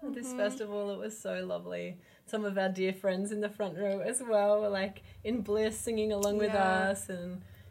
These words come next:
Speaker 1: yeah, big smiles on their faces. It was really lovely.
Speaker 2: Yeah, our Pi friends who came along to Shambhala and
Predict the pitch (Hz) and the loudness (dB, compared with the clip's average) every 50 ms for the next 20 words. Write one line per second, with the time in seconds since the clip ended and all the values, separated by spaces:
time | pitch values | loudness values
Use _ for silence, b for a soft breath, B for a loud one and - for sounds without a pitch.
0 | B - 196 180 165 165 165 190 180 - - 202 170 156 160 165 175 165 170 165 | B -4 -2 0 0 -2 -2 -6 -6 -6 -4 -4 -4 -2 -4 -4 -4 -6 -6 -8
1 | 170 - - 107 170 160 - - - - - - - 190 185 185 - - - - | -8 -8 -8 -8 -8 -10 -12 -14 -14 -14 -12 -10 -10 -10 -10 -10 -10 -10 -10 -10
2 | - - - - 302 320 330 311 294 269 262 262 254 262 - 254 247 247 247 - | -10 -12 -12 -10 -8 -4 -2 0 0 2 0 0 -2 -2 0 0 0 0 -2 -6
3 | 247 233 226 226 220 220 214 - - - - - - - 240 233 226 226 208 214 | -6 -6 -6 -6 -8 -6 -4 -4 -4 -4 -8 -12 -12 -8 -6 -6 -6 -6 -8 -10
4 | - 247 220 214 214 208 208 208 208 208 196 214 208 - 214 208 202 202 202 202 | -8 -6 -6 -4 -4 -4 -4 -4 -4 -6 -6 -6 -6 -6 -6 -6 -6 -6 -6 -6
5 | 196 196 196 208 196 196 196 | -6 -6 -6 -6 -6 -4 -6